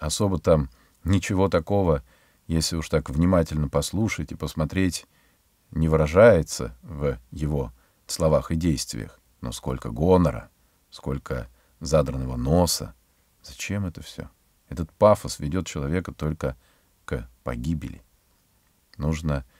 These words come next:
еще уметь, да, эту славу перенести, и поэтому Господь видит, кому дать ее, кому нет, и кому в какой мере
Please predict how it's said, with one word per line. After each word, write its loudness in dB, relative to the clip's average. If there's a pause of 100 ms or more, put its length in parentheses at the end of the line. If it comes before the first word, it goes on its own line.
(140)
еще -4
уметь, 0 (880)
да, -14 (180)
эту -12
славу -2
перенести, -4
и -8
поэтому -6
Господь -6
видит, -4 (260)
кому -6
дать 2
ее, -8
кому -8
нет, -4
и -12
кому -2
в -8
какой -4
мере -2